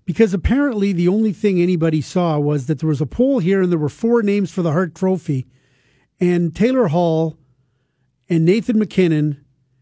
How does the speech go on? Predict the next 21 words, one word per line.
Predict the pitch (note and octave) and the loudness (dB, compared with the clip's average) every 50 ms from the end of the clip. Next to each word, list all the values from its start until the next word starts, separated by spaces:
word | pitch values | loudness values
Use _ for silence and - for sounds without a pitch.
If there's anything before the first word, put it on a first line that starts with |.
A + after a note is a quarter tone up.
| _ _ _ _ _ _ _ - | _ _ _ _ _ _ _ -2
and | F#3 F3+ F3 D3 - _ _ _ _ _ | -2 -2 -2 -2 -6 _ _ _ _ _
Connor | - - G3 G#3+ A3+ A#3 | -2 0 2 2 2 2
McDavid | G#3+ G#3+ E3 - G3+ F#3+ F#3 F3 C#3+ C#3 B2+ C3 B2+ - _ _ _ _ _ _ _ | 0 0 0 0 2 2 2 2 0 -2 -4 -6 -8 -14 _ _ _ _ _ _ _
were | - D#3+ | -2 0
not | D#3+ D#3+ E3 D#3+ | 2 2 0 0
amongst | D3+ C#3+ C#3+ C#3+ D3 C#3+ - - | 0 0 -2 -2 -4 -4 -8 -12
them. | - - - _ _ _ _ F#3+ | -18 -20 -20 _ _ _ _ -2
Oh | F#3 G3+ A3+ | 0 0 2
my | A3 F#3+ D3+ C#3 C#3 | 2 0 0 -2 -2
goodness, | C3 B2+ A#2 - F3 F#3 E3+ G3 G3+ G#3 F3 - - F3 | -4 -6 -2 0 0 2 2 2 0 -2 -2 -4 -4 -2
you | G#3 F3+ | -2 -2
should | - - G#3+ E3+ | -2 -2 -2 -4
see | - - - F3+ F3+ E3+ | -2 -4 -2 -2 0 0
the | E3 E3 | 0 0
mentions. | D3+ C#3+ D3 D#3 D3+ - D#3 B2 A2+ - - - _ _ _ _ _ _ _ _ _ _ _ _ _ - | 0 0 -2 -2 -4 -6 -8 -10 -12 -12 -16 -20 _ _ _ _ _ _ _ _ _ _ _ _ _ -2
Okay, | F3+ E3 - D#3+ C#3 B2 A#2+ - _ _ | -2 -2 0 -2 -4 -4 -6 -12 _ _
uh, | G3 F#3 | -10 -10
and | G3+ B3 A#3+ G3+ F#3 E3 | -10 -8 -8 -6 -4 -2
actually, | F3+ F#3 F3+ - - F3+ E3+ E3+ E3 F3 G#3 - - - | -2 -2 -2 -2 -2 0 0 0 0 -4 -6 -10 -10 -8
let's, | E3 F3+ G3+ F3+ G3 G3 - - - - - - _ _ _ _ _ _ _ _ _ _ _ | -8 -6 -4 -2 -4 -4 -4 -8 -16 -20 -20 -20 _ _ _ _ _ _ _ _ _ _ _
let's | G3 G3 - | -6 -6 -6